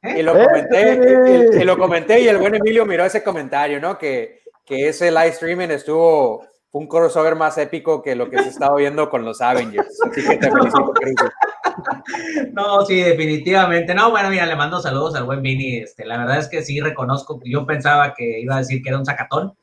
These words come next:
Speaker 1: pero pues no, dio, dio, dio chance, pero pues estoy esperando la revancha, porque pues ahí, eh, hay que, hay que volver a hacer ese, ese crossover, es como los Avengers, tiene que haber como cuatro... cuatro
Speaker 2: Y tuvieron bien ra-, buen rating, ¿eh? Lo estaba viendo ahí un, un rato en el grupo del... del
Speaker 1: Sí,
Speaker 2: de los
Speaker 1: definitivamente.
Speaker 2: famosos grupos,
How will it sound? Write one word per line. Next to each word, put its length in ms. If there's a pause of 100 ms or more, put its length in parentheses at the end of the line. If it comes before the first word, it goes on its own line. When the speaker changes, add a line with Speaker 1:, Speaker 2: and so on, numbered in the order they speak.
(220)
Speaker 1:
pero 220
pues 160
no, 180
dio, 260
dio, 180
dio 200
chance, 400
pero 200
pues 220
estoy 220
esperando 400
la 120
revancha, 500
porque 280
pues 200
ahí, 400 (320)
eh, 280
hay 160
que, 180
hay 120
que 100
volver 280
a 60
hacer 220
ese, 380
ese 220
crossover, 580
es 160
como 200
los 140
Avengers, 440
tiene 180
que 80
haber 160
como 220
cuatro... 480 (260)
cuatro 220
Speaker 2:
Y 60
tuvieron 320
bien 180
ra-, 200
buen 160
rating, 340
¿eh? 140
Lo 80
estaba 240
viendo 260
ahí 180
un, 160
un 360
rato 320
en 60
el 120
grupo 300
del... 360
del 240
Speaker 1:
Sí, 200
Speaker 2:
de 80
los 120
Speaker 1:
definitivamente. 600
Speaker 2:
famosos 280
grupos, 220